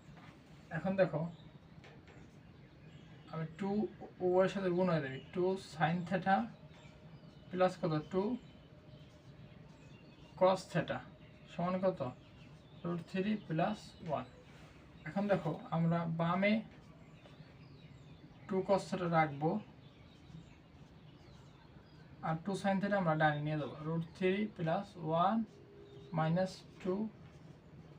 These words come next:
sin theta, ঠিক আছে? এখন দেখো, উভয় পক্ষে আমরা বর্গ করবো। টু cos theta এর আমরা বর্গ করলাম।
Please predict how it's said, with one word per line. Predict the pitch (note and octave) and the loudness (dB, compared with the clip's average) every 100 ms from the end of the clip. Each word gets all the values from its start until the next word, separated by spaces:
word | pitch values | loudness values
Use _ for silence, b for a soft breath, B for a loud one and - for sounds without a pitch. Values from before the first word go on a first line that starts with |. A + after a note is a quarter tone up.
| - - - - - G4+ - - - - - - | -20 -18 -20 -20 -20 -18 -18 -18 -18 -18 -18 -14
sin | - E3+ E3+ | -2 2 2
theta, | E3+ - - | 0 -4 -4
ঠিক | G#3+ A3+ | -2 -2
আছে? | - D#3+ | -2 -2
এখন | G#3 G#3 | 2 2
দেখো, | E3+ E3 | 2 4
উভয় | F#3 F#3+ | 6 4
পক্ষে | G3+ F#3+ | 0 4
আমরা | E3+ E3+ | 6 6
বর্গ | F#3 F#3 | 4 2
করবো। | F3+ A#2+ D#3 - - - - - - - - - - - - - - - - - - - - - - - - - - - - - - - | 0 0 -6 -14 -20 -20 -20 -20 -20 -20 -20 -20 -20 -20 -20 -20 -20 -20 -20 -20 -20 -20 -20 -20 -20 -20 -20 -20 -20 -20 -20 -20 -20 -2
টু | F3 F3+ G#3 A#3+ - - - - - - - - - - - - - - A#5+ - - - - - - - - - - | 2 2 0 -4 -6 -16 -20 -20 -20 -20 -20 -18 -20 -20 -20 -20 -20 -20 -20 -20 -20 -20 -20 -20 -20 -20 -20 -14 -4
cos | F3 - | -4 -2
theta | F#3 F3 G3+ - F3 | -4 -2 -2 -2 -2
এর | E3 E3 | 0 2
আমরা | E3 D#3+ | 0 0
বর্গ | E3+ F3+ F3 | -2 -2 -2
করলাম। | D#3 D3+ | 0 0